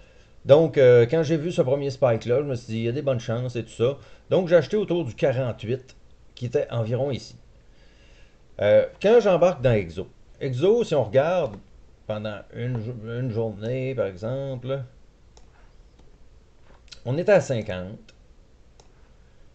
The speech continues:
Et là, on avait de la misère à baisser et on a fait vite le épaule ici, tête, épaule inversée.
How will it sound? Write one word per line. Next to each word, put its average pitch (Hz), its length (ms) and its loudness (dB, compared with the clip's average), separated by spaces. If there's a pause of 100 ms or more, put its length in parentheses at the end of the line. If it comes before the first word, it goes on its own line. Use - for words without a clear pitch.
Et 107 100 -6
là, 156 120 2
on 139 100 -2
avait 110 240 0
de 120 80 -6
la 156 120 -2
misère 143 420 2
à 123 40 0
baisser 110 640 -4
et 131 100 -6
on 131 140 -4
a 117 80 -2
fait 123 220 2
vite 98 360 -2
le 101 300 -4 (840)
épaule 127 680 0
ici, 135 580 -8 (240)
tête, 113 520 -2 (120)
épaule 110 480 -2
inversée. 95 500 -8